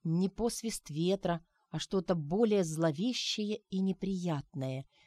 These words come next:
И, как ей казалось, звуки становились все слышнее,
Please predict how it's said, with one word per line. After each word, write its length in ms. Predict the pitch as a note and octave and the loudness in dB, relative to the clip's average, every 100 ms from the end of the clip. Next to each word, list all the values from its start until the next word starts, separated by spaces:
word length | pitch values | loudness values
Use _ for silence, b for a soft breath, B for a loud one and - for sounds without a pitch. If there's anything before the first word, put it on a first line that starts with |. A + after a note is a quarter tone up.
| b | b
И, 100 | - | -8
как 220 | D3+ E3 F3 | -2 0 4
ей 160 | D#3+ | 2
казалось, 760 | - D#3+ D#3 A#3 G#3 B2+ - _ _ _ _ _ - | 4 0 2 2 2 -4 -10 _ _ _ _ _ -8
звуки 460 | D#3 D3+ D#3 - | -4 -2 -2 -2
становились 580 | D3+ - D#3 D3+ D#3 C#3 | -4 0 0 0 -2 -4
все 220 | - D#3+ | -6 -6
слышнее, 760 | - E3+ E3 - G3 F3+ C#3+ C3 | -4 -2 -2 0 2 2 0 -4